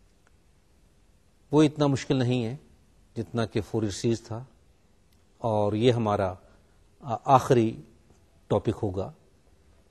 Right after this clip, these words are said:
یہ Laplace ٹرانسفارمیشن بھی ہمیں انٹیگریٹ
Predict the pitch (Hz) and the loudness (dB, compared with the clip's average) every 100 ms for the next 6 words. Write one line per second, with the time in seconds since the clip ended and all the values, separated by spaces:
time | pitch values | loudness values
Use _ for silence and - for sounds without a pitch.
0 | - 120 120 - 151 156 165 160 151 143 | 0 2 2 4 2 4 0 0 0 0
1 | 151 175 147 131 175 - _ _ _ _ | 2 2 0 -2 -8 -20 _ _ _ _
2 | 127 127 120 113 - - _ 160 131 - | -2 0 2 -2 -6 -20 _ 0 2 2
3 | 131 151 147 | 6 8 8